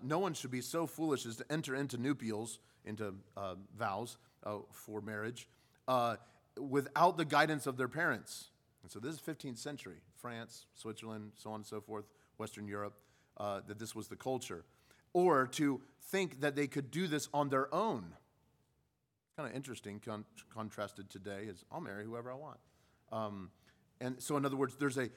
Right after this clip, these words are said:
a sense of guidance and wisdom we ought to be seeking. So if we're connecting that with this passage,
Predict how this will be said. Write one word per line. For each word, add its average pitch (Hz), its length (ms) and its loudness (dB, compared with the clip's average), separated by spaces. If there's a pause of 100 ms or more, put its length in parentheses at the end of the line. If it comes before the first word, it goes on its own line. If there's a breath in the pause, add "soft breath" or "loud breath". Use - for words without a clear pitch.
(100)
a 127 80 0
sense 175 280 2
of 131 180 2
guidance 156 440 6
and 131 260 0
wisdom 160 400 6
we 135 100 2
ought 110 180 2
to 110 40 -10
be 110 140 -4
seeking. 117 440 -6 (180 loud breath)
So 165 120 2
if 131 100 4
we're 147 160 2
connecting 156 440 0
that 151 240 8
with 131 120 0
this 170 160 -2
passage, 131 560 2